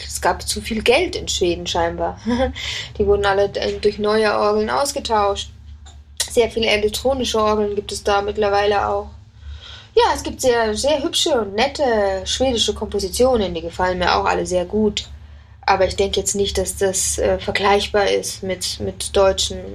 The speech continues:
Orgelkomponisten. Ähm, weil die sind weltbekannt, also das ist das eine, ist weltbekannt, das ist, hat Geschichte geschrieben. Und das andere ist schön,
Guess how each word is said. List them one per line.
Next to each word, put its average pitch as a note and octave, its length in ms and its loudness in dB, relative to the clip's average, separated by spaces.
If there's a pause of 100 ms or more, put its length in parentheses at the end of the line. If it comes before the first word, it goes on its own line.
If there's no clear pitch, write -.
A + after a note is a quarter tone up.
Orgelkomponisten. F#3+ 1120 -4 (720)
Ähm, F3+ 440 -2 (1160)
weil F3+ 120 2
die F#3 100 -2
sind F#3 200 -4
weltbekannt, A#3 800 2
also G3 180 2
das G3+ 180 0
ist F#3 180 -6
das - 160 -6
eine, F#3 220 2
ist F#3 180 -10
weltbekannt, A3 840 2
das E3+ 160 -4
ist, - 200 -8
hat - 140 -8
Geschichte - 480 2
geschrieben. F3 560 -4 (420)
Und F3+ 80 -8
das E3+ 140 -2
andere G#3 460 0
ist - 240 -2
schön, D4 260 4